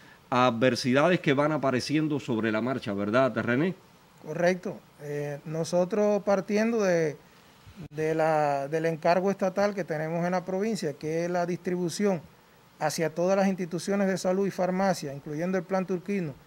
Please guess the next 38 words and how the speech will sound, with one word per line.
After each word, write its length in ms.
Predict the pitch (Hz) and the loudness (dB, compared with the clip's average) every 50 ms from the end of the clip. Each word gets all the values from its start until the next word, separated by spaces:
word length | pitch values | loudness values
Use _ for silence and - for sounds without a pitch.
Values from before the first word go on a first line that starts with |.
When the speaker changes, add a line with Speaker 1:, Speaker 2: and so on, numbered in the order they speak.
| - - - - - - - | -20 -20 -20 -20 -20 -12 -8
Speaker 2:
y 100 | 160 151 | -6 -4
doscientas 640 | 147 151 143 - - 165 165 175 180 175 196 175 | -4 -4 -4 -4 -4 -2 -2 -2 0 -2 -2 -2
treinta 320 | - 190 185 180 165 185 165 | -2 -2 -2 -2 0 -2 -2
y 40 | 160 | -2
siete 300 | 170 190 190 156 165 139 | -2 -2 -4 -4 -4 -8
tiendas 320 | - 151 147 156 165 165 | -8 -8 -8 -6 -4 -4
del 120 | 170 170 | -4 -4
pueblo, 340 | 160 - 196 208 196 175 151 | -4 -2 -2 0 0 -2 -4
de 80 | 147 147 | -6 -6
los 100 | 147 139 | -6 -6
medicamentos, 720 | 147 160 156 160 156 - 156 160 180 202 202 175 175 151 | -6 -6 -6 -6 -6 -6 -4 -2 -2 -2 -2 -2 -6 -8
de 60 | 147 | -8
la 80 | 147 147 | -6 -6
distribución 520 | 147 139 - 147 147 151 135 - 156 165 | -6 -6 -6 -6 -8 -6 -6 -6 -6 -4
normal, 180 | 175 185 190 - - - - - _ _ _ _ _ _ _ _ - - - | -4 -4 -4 -6 -8 -12 -20 -20 _ _ _ _ _ _ _ _ -14 -10 -4
pues 100 | 175 196 | 0 0
lo 80 | 220 | 0
que 80 | 208 202 | 0 0
tuvimos 360 | 160 185 175 170 175 190 185 - _ - | -2 -4 -4 -2 -2 -2 -4 -4 _ -8
que, 100 | 208 208 - 214 220 233 - - - | -6 -6 -2 -2 -2 -2 -4 -6 -8
eh, 320 | 180 160 160 151 147 139 151 | -6 -4 -4 -4 -4 -6 -4
reorientar 840 | 160 170 170 170 170 165 170 170 160 151 - - 170 175 208 262 - - - - - - - - - - - - | -2 0 2 2 2 2 0 -2 -4 -2 2 4 6 6 6 4 2 -6 -20 -20 -20 -20 -20 -20 -20 -16 -8 -4
todo 200 | 175 175 196 202 | 0 2 2 2
el 80 | 185 | 2
proceso 460 | 170 190 185 170 - 202 190 180 - | 0 0 -2 -2 0 0 -2 0 0
de 80 | 196 190 | 0 0
distribución, 640 | 180 165 - 190 185 185 170 - 208 208 247 240 - - - - - - - - | 0 0 -2 -4 -4 -2 -2 -2 0 0 0 -2 -4 -10 -20 -20 -20 -20 -12 -6
porque 240 | - 165 151 - 151 | -6 -4 -2 0 0
ya 100 | 160 160 | 0 0
teníamos 340 | 156 175 175 180 185 185 - | 0 0 0 0 0 0 -2
que 80 | 202 | -2
utilizar 460 | 175 - 196 196 190 175 - 202 208 | -4 -4 -2 -2 -2 0 0 0 0
una 100 | - - | 0 -2
cantidad 340 | - - 175 170 175 175 180 | -6 -8 -6 -4 -2 -2 0
de 120 | 170 185 180 | 0 -2 -4
trabajadores, 640 | - 185 190 185 175 190 196 202 202 202 202 214 - - - - - - - _ | 0 2 2 4 4 4 4 4 4 2 2 -2 -6 -10 -20 -20 -20 -20 -20 _
fundamentalmente 880 | - 151 151 151 151 151 147 147 147 160 160 165 170 175 175 170 185 175 | -12 -10 -6 -6 -6 -6 -6 -6 -4 -4 -4 -2 -2 -2 -4 -2 -2 0
jóvenes, 400 | 170 202 208 214 208 202 208 240 | 2 4 4 4 4 2 2 -2